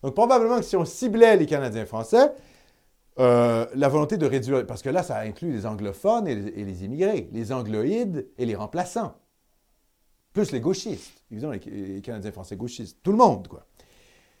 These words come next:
Bah, si on faisait un sondage seulement pour les Canadiens français, je vous garantis réduire l'immigration montrait pas mal plus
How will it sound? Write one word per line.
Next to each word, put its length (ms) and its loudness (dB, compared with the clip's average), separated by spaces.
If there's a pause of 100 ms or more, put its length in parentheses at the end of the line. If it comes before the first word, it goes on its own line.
(340)
Bah, 140 -6
si 180 0
on 80 6
faisait 560 6
un 360 0
sondage 760 4
seulement 500 6
pour 120 0
les 80 0
Canadiens 360 -2
français, 360 -4
je 60 -2
vous 100 -6
garantis 560 -4
réduire 580 -2 (560)
l'immigration 560 -6
montrait 580 -6
pas 100 -4
mal 160 -8
plus 340 -10